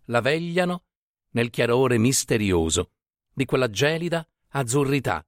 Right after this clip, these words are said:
notturna. Impossibile il rumore dei suoi passi in quel silenzio che pare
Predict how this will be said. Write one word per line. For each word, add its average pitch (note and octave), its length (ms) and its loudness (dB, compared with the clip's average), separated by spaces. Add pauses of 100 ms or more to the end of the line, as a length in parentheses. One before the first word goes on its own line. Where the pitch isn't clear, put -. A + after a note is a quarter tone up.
(140)
notturna. D2 840 -6 (840)
Impossibile D#3+ 1040 0 (460)
il A#2 140 2
rumore C3 460 2
dei A#2 160 4
suoi C#3 320 0
passi D3 600 -4 (560)
in D3 100 0
quel F3 160 0
silenzio F3 720 0
che - 180 -2
pare D#3+ 520 0